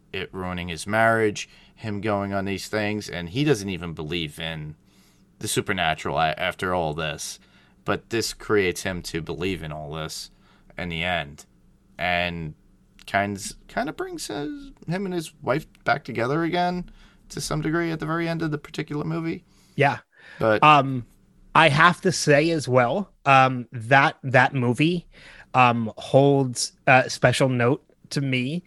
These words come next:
Speaker 2: because I have a friend who was in that movie.
Speaker 1: Oh, cool. Who?
Speaker 2: Uh, my recent, uh, I've be-, uh, a-, an actor I've become friends with over the past couple years, uh,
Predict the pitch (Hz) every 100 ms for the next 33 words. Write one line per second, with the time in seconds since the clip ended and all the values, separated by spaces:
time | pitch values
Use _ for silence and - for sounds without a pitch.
0 | - - _ 135 127 123 123 120 - -
1 | 127 123 135 135 127 127 120 - 135 120
2 | 123 123 123 - 139 143 127 120 135 123
3 | 117 - 143 143 123 135 147 190 127 -
4 | _ _ _ - - 330 - - - 110
5 | 101 226 127 127 120 123 131 135 135 139
6 | 143 143 135 131 131 131 - _ 123 127
7 | 135 135 170 147 139 _ _ _ 135 123
8 | 120 123 107 123 - 135 120 123 - 127
9 | 131 120 117 123 151 135 123 139 127 135
10 | 123 135 135 120 123 120 131 120 120 113
11 | 117 110 113 - 117 131 117 110 120 131
12 | - - 120 113 110